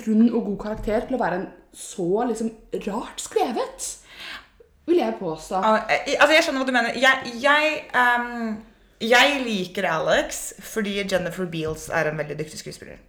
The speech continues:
Speaker 1: Ja.
Speaker 2: Jeg, eh, det, det, det, fordi, eh, Jennifer Beals er en veldig dyktig skuespiller.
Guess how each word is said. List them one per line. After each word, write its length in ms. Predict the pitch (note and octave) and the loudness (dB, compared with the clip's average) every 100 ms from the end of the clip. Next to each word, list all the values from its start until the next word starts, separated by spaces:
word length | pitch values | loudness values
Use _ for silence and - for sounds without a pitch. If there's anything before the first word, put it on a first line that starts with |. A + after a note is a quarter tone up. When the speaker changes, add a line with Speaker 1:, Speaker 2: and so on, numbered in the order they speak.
| _ _ _ _ _ _ _ _ - | _ _ _ _ _ _ _ _ -4
Speaker 1:
Ja. 220 | A#3 A#3 A#3+ - - - - - - | -2 -2 -4 -12 -20 -20 -20 -20 -6
Speaker 2:
Jeg, 500 | G#3+ A#3+ A#3+ A3+ G#3 B3 | 4 6 6 4 2 4
eh, 240 | A#3 A#3+ A3+ | 6 8 6
det, 80 | G#3 A3+ | 4 2
det, 280 | A#3 A3+ A3 G#3+ A3 A3+ A3 | 0 -2 -2 0 4 4 2
det, 100 | G3+ G3 | 0 -4
fordi, 320 | - A#3+ A3 B3+ G#3+ | -8 -2 4 4 4
eh, 400 | - A3 G#3+ E3+ G3+ | 8 8 8 4 2
Jennifer 340 | A3 A3 A3+ | 0 0 -4
Beals 280 | A3 A3+ G#3+ | -4 -2 0
er 80 | A3 | 2
en 80 | G#3+ | 2
veldig 160 | G#3 G3 | 0 -2
dyktig 220 | G3+ G3 | -4 -4
skuespiller. 400 | G#3 G3+ F#3 | -6 -4 -4